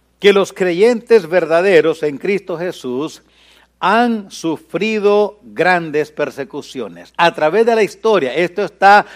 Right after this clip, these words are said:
documentado. El libro de los Hechos registra varias de estas persecuciones.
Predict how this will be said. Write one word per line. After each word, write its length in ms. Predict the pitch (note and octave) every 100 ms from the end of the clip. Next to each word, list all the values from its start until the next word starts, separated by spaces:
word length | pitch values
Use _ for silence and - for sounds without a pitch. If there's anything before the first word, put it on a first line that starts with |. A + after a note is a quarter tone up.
| - _
documentado. 1300 | C3 B2 G#3 G#3 F3+ F3 E3 D3 - F#3 C3+ F#2+ - - - _ _ _ _ _ _ _ _ _ _
El 120 | G3+
libro 240 | A#3 C4 A#3
de 80 | G#3+
los 220 | G3+ -
Hechos 760 | B3 B3 - G2 D#2 - - _ _ _ _ _ _ _ -
registra 1040 | F3+ G3+ E3+ - C4 B3 - - C#3 B2+ A#2+
varias 640 | G#2+ G3 A3+ G#3 E3+ D3+
de 280 | - A3+ -
estas 420 | G3+ G3+ G3 D#3
persecuciones. 1080 | - D#3+ C3 D#3 F3+ - C#3 G2+ E2 -